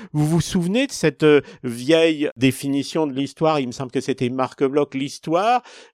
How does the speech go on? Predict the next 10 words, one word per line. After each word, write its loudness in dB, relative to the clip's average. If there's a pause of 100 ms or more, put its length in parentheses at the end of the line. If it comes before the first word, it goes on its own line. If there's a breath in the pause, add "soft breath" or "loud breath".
(100)
comme 2
une -6
science -2
des -6
hommes 2
dans 0
le 0
temps ». -2 (320 loud breath)
Eh -4
bien, 2